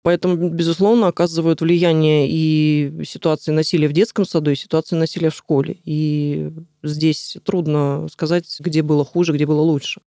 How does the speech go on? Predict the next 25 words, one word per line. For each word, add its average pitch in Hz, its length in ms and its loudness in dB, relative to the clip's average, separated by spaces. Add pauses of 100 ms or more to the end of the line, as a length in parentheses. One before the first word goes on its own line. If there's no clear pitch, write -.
(160)
А 156 60 -2
где-то, 165 300 2
может 160 240 0
быть, 156 220 -2
да, 147 140 2
это 165 160 -2
действительно 151 400 -6
продолжающаяся 151 680 -2
какая-то - 360 -6
история, 208 380 0
когда 147 580 -4 (260)
ребёнок 156 560 -4
попадает 151 760 -2
и 165 200 -10
там, 147 240 -2
и 139 40 -4
там, 160 360 -2
ну, 147 100 -2
в - 60 -20
какие-то - 300 -16
такие 147 200 -6
неудачные, 147 720 -2
плохо 156 260 0
сложившиеся 147 1200 -2
коллективы. 160 640 0